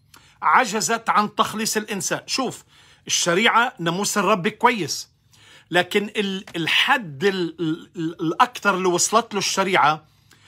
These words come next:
الشريعة بتوريني إنه أنا إنسان خاطئ، لأنه عم بكسر قوانين الله وعم بتعدى على الله، فالخطية هي التعدي. والشريعة بتقول لي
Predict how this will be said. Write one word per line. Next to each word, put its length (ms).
الشريعة 460
بتوريني 640
إنه 140
أنا 260
إنسان 360
خاطئ، 480
لأنه 360
عم 160
بكسر 580
قوانين 440
الله 240
وعم 240
بتعدى 600
على 240
الله، 200
فالخطية 840
هي 200
التعدي. 720
والشريعة 680
بتقول 440
لي 380